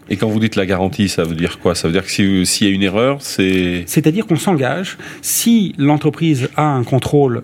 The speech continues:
Speaker 2: eh ben, on s'engage à discuter avec les contrôleurs.
Speaker 1: Vous
Speaker 2: Et
Speaker 1: l'accompagnez ?
Speaker 2: on accompagne l'entreprise absolument, euh, dans les, dans, dans les discussions avec les contrôleurs, et si l'entreprise est redressée, c'est B R Z qui assume.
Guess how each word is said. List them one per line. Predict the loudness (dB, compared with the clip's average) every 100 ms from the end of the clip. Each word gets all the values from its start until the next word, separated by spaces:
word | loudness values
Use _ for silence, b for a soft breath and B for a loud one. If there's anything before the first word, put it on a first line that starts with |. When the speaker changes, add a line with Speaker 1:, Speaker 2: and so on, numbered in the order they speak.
| -6
Speaker 2:
eh |
ben, | -2 0
on | 0
s'engage | 0 0 2
à | 0
discuter | 0 0 -2 0 0
avec | 0
les | 2
contrôleurs. | 0 0 -2 -2 -2 0
Speaker 1:
Vous |
Speaker 2:
Et | 2
Speaker 1:
l'accompagnez ? | 2 2 0 0 -2 -2 -2
Speaker 2:
on | 0 2
accompagne | 0 0 0 0 2
l'entreprise | 0 0 -2 0 -2
absolument, | -2 -2 0 -2 -4 B B B B 0
euh, | 2 4 2 0 0 0 -2
dans | 0 2 4
les, | 2 0
dans, | 0 2
dans | 2
les | 2
discussions | 0 0 0 0
avec | 0
les | 0
contrôleurs, | 0 0 0 -2 -2 -2 -4
et |
si | -2 0
l'entreprise | 0 0 0 0 0
est |
redressée, | 0 0 0 -2 -2 -4
c'est | -4 -2
B | 0
R | 0 0
Z | -2
qui | -4 -6
assume. | -6 -10 -12